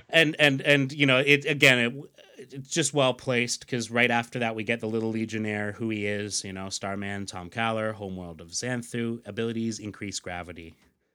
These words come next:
Well, it's a little bit more than that, isn't it? Um, so he says, "Brainy said that I'd save the fu-, I'd help save the future," and he's putting his gloves on, he puts his, uh, his mask on, and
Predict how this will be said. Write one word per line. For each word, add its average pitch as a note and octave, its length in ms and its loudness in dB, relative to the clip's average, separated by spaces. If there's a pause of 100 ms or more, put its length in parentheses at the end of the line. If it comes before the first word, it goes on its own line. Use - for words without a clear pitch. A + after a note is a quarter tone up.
(440)
Well, G#2+ 100 -4
it's - 100 -4
a C3+ 60 0
little B2+ 180 4
bit A2+ 140 -4
more G#2 180 -2
than F#2+ 160 -8
that, F2 220 -10
isn't E2 260 -16
it? - 80 -20 (460)
Um, A#2 340 0
so C#3+ 140 2
he D3+ 80 4
says, C#3+ 280 4
"Brainy D3+ 280 2
said D#3 260 2
that D3 120 -2
I'd C#3 200 0
save C#3 260 0
the B2 60 -10
fu-, C3 260 -4
I'd A#2+ 160 0
help C3 160 -2
save B2 240 0
the A#2 60 -8
future," A#2+ 380 -4
and F#2+ 100 -6
he's G#2 120 -8
putting E3 200 -2
his C#3+ 140 0
gloves B2+ 360 -2
on, B2 200 0
he A2+ 80 -4
puts C#3+ 280 -4
his, A#2+ 280 -4
uh, A2 260 -4
his A2 160 -8
mask A2 380 -4
on, G#2 160 -2
and G#2+ 120 -4